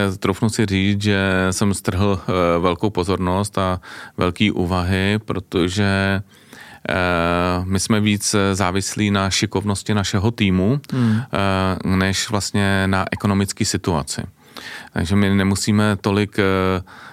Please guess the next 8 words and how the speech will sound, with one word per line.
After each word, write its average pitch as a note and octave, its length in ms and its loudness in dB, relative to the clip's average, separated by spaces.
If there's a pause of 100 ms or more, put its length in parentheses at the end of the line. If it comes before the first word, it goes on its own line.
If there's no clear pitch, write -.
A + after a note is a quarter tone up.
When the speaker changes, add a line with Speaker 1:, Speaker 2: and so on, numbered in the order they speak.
(140)
Speaker 1:
eh, - 80 -2 (600)
tolik, G2 600 2
eh, G#2 60 2 (760)
reagovat F#2 720 0
na F#2 120 0
to, G2 280 0
že, F#2+ 520 2 (520)
eh, - 40 -2